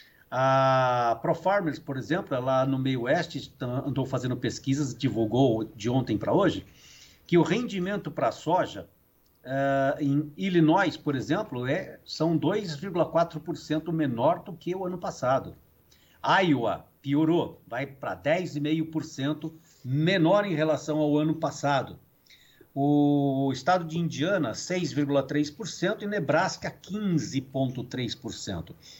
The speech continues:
É claro que isso não é um nível nacional,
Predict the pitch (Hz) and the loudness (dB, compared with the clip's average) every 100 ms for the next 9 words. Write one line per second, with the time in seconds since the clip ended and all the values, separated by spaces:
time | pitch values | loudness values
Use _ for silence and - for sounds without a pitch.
0 | - 123 - 147 151 170 156 156 147 147 | -8 -4 4 4 4 0 -2 2 4 4
1 | 151 135 135 147 156 156 - - 117 143 | 4 4 4 4 4 2 -2 -16 -4 -4
2 | 139 - 135 135 127 - | -2 -2 0 2 2 0